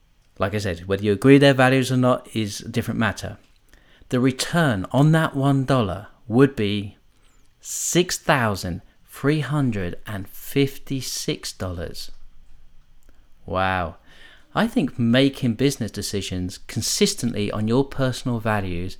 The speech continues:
is not only good for the soul, it's good for the bank account also, which neatly moves us on to pillar three, marketing.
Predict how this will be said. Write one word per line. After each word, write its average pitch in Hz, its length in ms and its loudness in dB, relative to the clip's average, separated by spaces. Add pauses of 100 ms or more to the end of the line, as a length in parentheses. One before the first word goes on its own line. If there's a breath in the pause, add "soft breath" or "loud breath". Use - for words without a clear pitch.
(440 loud breath)
is 127 160 -2
not 160 160 2
only 175 260 2
good 143 200 0
for 123 160 -4
the 110 100 -4
soul, - 640 -6 (460 soft breath)
it's - 120 -14
good 113 200 0
for 131 100 -2
the 117 100 2
bank 110 300 2
account 104 400 -4 (100)
also, 95 600 -4 (720 soft breath)
which 131 260 -8
neatly 151 640 0
moves 127 340 4
us 117 200 -2
on 98 380 -2 (480 soft breath)
to 127 160 0
pillar 95 520 0
three, 107 520 0
marketing. 120 880 -2